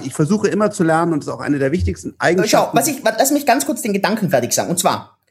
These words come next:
Speaker 2: es, es trennt sich jetzt hier die Investoren, das merke ich. Die einen, die total in diese N F Ts selbst investieren versuchen und die anderen,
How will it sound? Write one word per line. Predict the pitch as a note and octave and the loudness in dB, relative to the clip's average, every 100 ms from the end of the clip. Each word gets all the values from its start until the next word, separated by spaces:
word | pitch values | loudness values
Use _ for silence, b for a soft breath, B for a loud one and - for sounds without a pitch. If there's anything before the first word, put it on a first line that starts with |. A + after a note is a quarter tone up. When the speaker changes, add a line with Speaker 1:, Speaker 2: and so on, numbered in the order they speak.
| _ - | _ -2
Speaker 2:
es, | F3+ - - | -2 -2 -4
es | F#3+ F#3+ - | -2 -2 -2
trennt | E3+ F3 C4 E4+ | 0 4 4 2
sich | D4 - | -2 -2
jetzt | F#3+ F#3 | 0 0
hier | - A#3+ A#3+ | 0 -4 -2
die | G#3 | -2
Investoren, | F3+ F3 G#3 C3+ | 0 2 2 2
das | B2 | 2
merke | F#3+ D3+ | 2 0
ich. | G2 - | -4 -12
Die | D#3+ G3 | -6 0
einen, | D4+ A#3+ C3 G3+ C4+ B B B | 2 4 2 2 -2 B B B
die | A3+ A#3 A3+ - - - | 0 0 0 -6 -12 -2
total | G#3 G3+ - G3 G#3 D#4+ | -2 -2 -4 0 2 2
in | B3 | 2
diese | G#3+ - - | 0 2 2
N | |
F | E3+ - | 2 0
Ts | - B3+ B3 | -6 -2 2
selbst | - G3+ - | 4 2 0
investieren | D3 C3 - D3 | -2 -2 0 -2
versuchen | C#3 C3+ B2 A#2 C#4 - _ _ _ _ _ _ _ | -2 -4 -6 -4 -6 -6 _ _ _ _ _ _ _
und | - C4 B3 | 2 2 2
die | G#3+ - | -4 -4
anderen, | D#4 F#4+ F#3+ A#2+ B2 A3 C#4 | 0 2 4 2 0 0 -4